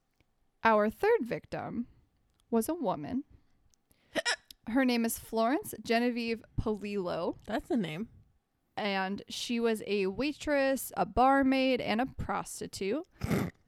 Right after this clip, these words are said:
Speaker 1: who lived at East Thirty-second Street in Carnegie. Yeah, I know that's a weird array of jobs to do all at
Speaker 2: Yeah.
Speaker 1: once, but
Speaker 2: She dabbled.
Speaker 1: she dabbled.
Speaker 2: She dabbles.
Speaker 1: Jack of all trades.
Speaker 2: Master of none.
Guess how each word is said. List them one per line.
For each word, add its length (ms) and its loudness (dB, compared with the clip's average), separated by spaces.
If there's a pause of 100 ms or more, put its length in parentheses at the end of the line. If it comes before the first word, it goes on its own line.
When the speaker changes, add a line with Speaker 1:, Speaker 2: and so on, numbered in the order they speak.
(220)
Speaker 1:
who 180 2
lived 480 -2
at 300 0
East 320 0
Thirty-second 680 0
Street 280 -4
in 120 -2
Carnegie. 680 -4
Yeah, 180 4
I 140 2
know 160 0
that's 240 -2
a 180 -2 (1080)
weird 640 4 (680)
array 320 4
of 140 2
jobs 540 2
to 100 2
do 220 4
all 220 8
at 120 2
Speaker 2:
Yeah. 60 0
Speaker 1:
once, 360 0
but 320 -2 (1000)
Speaker 2:
She 200 -16
dabbled. 520 -8 (200)
Speaker 1:
she 160 -4
dabbled. 460 6
Speaker 2:
She 140 -12
dabbles. 500 -8 (680)
Speaker 1:
Jack 300 4
of 100 -2
all 120 8
trades. 560 2 (640)
Speaker 2:
Master 400 -10
of 120 -12
none. 240 -12